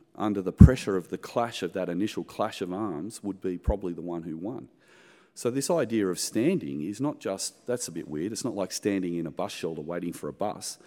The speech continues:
In your battle against state, Satan, you know, stand in the bus shelter or stand in the kitchen while you're waiting for the kettle to boil. That's not that kind of standing.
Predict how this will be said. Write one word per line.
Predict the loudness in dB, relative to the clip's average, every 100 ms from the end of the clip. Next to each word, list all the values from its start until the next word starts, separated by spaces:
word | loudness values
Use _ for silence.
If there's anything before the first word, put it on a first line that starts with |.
| -20 -20 -20 -16 -2
In | 2
your | 2
battle | 4 4 4
against | 2 0 -4 -4
state, | 0 0 -2
Satan, | 0 0 0 -2
you |
know, | -2 -2
stand | 0 2 2 2
in | 0
the | -2
bus | -4 -4
shelter | -4 -4 -4 -4
or | -6 -10 -20 -20 -20 -20 -20 -20 -16
stand | -12 4 6 6
in |
the | 4
kitchen | 0 -2 0 0
while | 0
you're | 0
waiting | 0 0 -2
for | -6
the | -14
kettle | -4 -2 -2
to | -4
boil. | -4 -6 -2
That's | -4 -2
not | -4 -4 -20 _ _ -4
that | -4 -4
kind | -6 -6 -6
of |
standing. | -8 -8 -8 -10